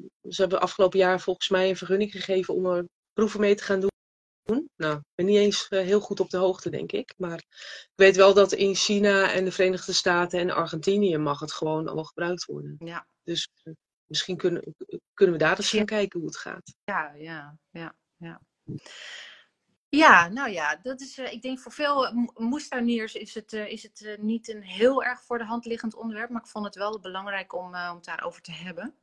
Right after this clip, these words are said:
Speaker 2: Ehm,
Speaker 1: Ja.
Speaker 2: denk jij dat we alles zo'n beetje hebben gecoverd wat betreft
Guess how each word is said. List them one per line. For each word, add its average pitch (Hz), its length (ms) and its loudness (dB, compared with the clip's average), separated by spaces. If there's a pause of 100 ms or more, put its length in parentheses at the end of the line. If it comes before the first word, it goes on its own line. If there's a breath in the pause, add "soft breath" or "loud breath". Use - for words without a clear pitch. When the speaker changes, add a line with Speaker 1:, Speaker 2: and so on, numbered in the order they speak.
(640 loud breath)
Speaker 2:
Ehm, 220 680 2
Speaker 1:
Ja. 220 60 -6 (1400 loud breath)
Speaker 2:
denk 302 220 2
jij 330 140 -2
dat 302 180 2
we 277 100 2
alles 302 280 0
zo'n 302 140 -4
beetje 285 280 -6
hebben 269 240 -6
gecoverd 294 580 -4
wat 247 220 -6
betreft 254 800 -6